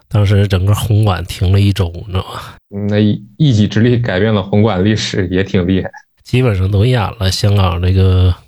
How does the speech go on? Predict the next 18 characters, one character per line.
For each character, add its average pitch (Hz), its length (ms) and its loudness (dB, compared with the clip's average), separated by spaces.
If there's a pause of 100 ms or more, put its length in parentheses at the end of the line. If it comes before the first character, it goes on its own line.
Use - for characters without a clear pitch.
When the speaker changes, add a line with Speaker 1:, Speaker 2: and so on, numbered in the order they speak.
(260)
Speaker 1:
演 92 220 2
艺 120 140 2
资 110 220 0
源 92 120 0
啊， 92 360 2
新 - 280 -2
人 92 220 0
基 - 160 -8
本 95 220 -2
都 95 80 -4
被 107 160 0
他 107 100 2
们 107 100 0
垄 85 200 -2
断 117 160 2
了。 139 140 -8 (360)
然 92 100 -8
后 90 60 -4